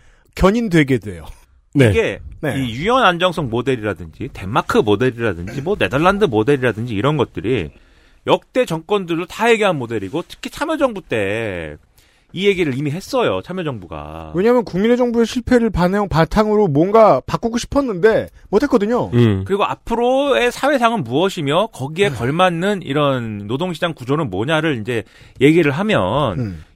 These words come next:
Speaker 3: 여기에 뭐 크게 동의를 하지 않는 사람은 없습니다. 거기까지 가는 과정에 대한 얘기를 많이 하는 거지. 그러다 보니까는 다 얘기한 바고도 하고 있어서 이러한 큰 그림에 뭐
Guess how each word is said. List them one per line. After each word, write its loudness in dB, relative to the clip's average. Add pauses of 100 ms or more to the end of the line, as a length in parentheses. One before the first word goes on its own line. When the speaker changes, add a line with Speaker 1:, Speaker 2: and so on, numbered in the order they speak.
Speaker 3:
여기에 2
뭐 -6
크게 -4
동의를 -2
하지 -2
않는 -4
사람은 -2
없습니다. -4
거기까지 -6
가는 -2
과정에 -4
대한 2
얘기를 -4
많이 -6
하는 -6
거지. -6 (400)
그러다 4
보니까는 -2
다 0
얘기한 2
바고도 -2 (140)
하고 -6
있어서 -2 (420)
이러한 4
큰 -4
그림에 2
뭐 0